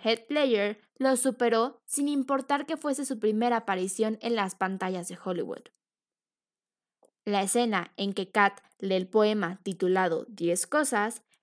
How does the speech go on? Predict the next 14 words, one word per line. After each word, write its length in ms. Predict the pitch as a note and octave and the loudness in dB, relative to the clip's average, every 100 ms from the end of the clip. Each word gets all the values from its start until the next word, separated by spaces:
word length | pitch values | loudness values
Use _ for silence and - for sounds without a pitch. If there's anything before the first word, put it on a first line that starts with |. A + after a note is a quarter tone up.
| _ | _
es 140 | C#4 D#4+ | -2 0
la 160 | F#4 | -2
primera 460 | F#4 B3+ A#3+ B3 B3 | -2 0 2 2 0
toma 480 | B3 A3 A3 B3 - | 0 0 -2 -4 -4
y 120 | C4+ | 0
la 180 | C4 A#3+ | 0 0
que 120 | A3+ | -2
se 120 | G#3+ | -2
utilizó 500 | A#3+ - A#3+ A#3+ C#4+ | -4 -4 -4 -2 -2
para 160 | E4 D#4+ | 0 0
la 220 | A#3+ G#3 | 0 -2
presentación 640 | G3 G3+ F#3 F3 F#3 F#3 | -8 -8 -6 -6 -6 -6
final. 400 | F3 F3 G3+ G3 - _ _ _ _ _ _ | -6 -4 -2 -2 -6 _ _ _ _ _ _
Además, 600 | G3+ F#3+ F#3+ F#3+ G#3+ | -4 -2 0 2 0